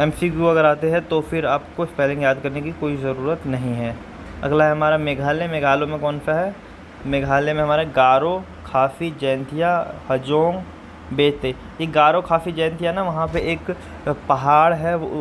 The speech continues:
उसके नाम पे पड़ा हुआ है इनका ट्राइब, इन ट्राइब का नाम, क्योंकि गारो, खासी, जैंतिया नाम की जो पर्वत श्रृंखला है, वहीं पे आसपास ये रहते हैं। Next हमारा मिज़ोरम। तो मिज़ोरम में, मिज़ोरम से मीज़ो एक हो जाएगा आपका,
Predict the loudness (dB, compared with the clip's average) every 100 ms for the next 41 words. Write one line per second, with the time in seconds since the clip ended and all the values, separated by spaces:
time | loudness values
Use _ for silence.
0 | -6 -8 -8 -4 -2 0 0 -2 2 4
1 | 4 2 0 0 -2 0 0 -2 -6 -10
2 | -6 -6 0 2 2 0 -2 -2 -2 -6
3 | 0 2 2 0 -2 -2 -2 -2 -4 -2
4 | 2 2 0 -4 -6 -4 -4 -4 -8 -16
5 | -8 0 2 2 -2 -4 -4 0 2 4
6 | 2 0 -6 -20 -20 -20 -20 -20 -20 -18
7 | -18 -18 -18 -18 -18 -16 -12 -8 0 2
8 | 2 2 4 4 2 0 0 0 -2 0
9 | -2 -4 -6 -6 -10 -16 -18 -18 -18 -14
10 | -4 -2 0 0 2 2 2 -2 0 0
11 | 0 -2 -4 -4 0 0 0 -2 -2 -2
12 | 0 2 0 -2 0 0 0 0 -2 -2
13 | 0 2 2 4 2 0 -4 -4